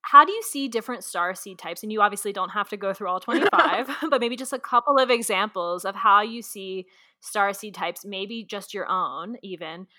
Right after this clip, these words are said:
Speaker 1: how you see them showing up in business. Are there certain s-, types that are more interested in entrepreneurship, or are there some types,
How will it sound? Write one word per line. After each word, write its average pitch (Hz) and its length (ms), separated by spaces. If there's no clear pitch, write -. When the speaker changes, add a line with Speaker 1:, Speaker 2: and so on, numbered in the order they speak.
Speaker 1:
how 226 120
you 269 140
see 262 200
them 208 180
showing 185 400
up 175 320
in 190 200
business. 156 600
Are 202 160
there 196 140
certain 190 720
s-, - 120
types 196 400
that 185 140
are 180 120
more 175 380
interested 220 480
in 214 60
entrepreneurship, 294 960
or 208 220
are 190 320
there 185 160
some 196 200
types, 190 400